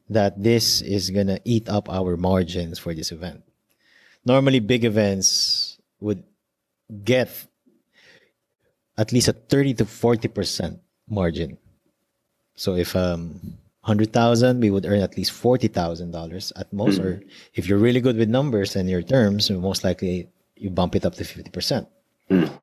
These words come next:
Speaker 1: But we were able to, um, I think, close to thirty-five percent. And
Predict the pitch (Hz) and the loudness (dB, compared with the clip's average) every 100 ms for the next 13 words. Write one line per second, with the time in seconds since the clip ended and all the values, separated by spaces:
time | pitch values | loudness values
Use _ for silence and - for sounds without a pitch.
0 | _ _ _ _ _ _ 123 117 131 127 | _ _ _ _ _ _ -2 2 4 4
1 | 131 135 117 123 113 120 110 107 98 92 | 4 4 4 2 4 4 4 6 4 2
2 | 90 87 82 90 90 _ _ _ 104 110 | 0 -4 -8 -12 -20 _ _ _ -4 -2
3 | - 120 113 110 101 95 98 - 92 87 | 2 2 2 2 2 0 -4 -4 -4 -4
4 | - 104 127 131 120 139 135 _ _ _ | -6 -4 -4 -4 -2 -2 -4 _ _ _
5 | _ _ - - _ _ _ _ _ _ | _ _ -20 -20 _ _ _ _ _ _
6 | _ - 104 104 104 104 | _ 0 4 6 4 2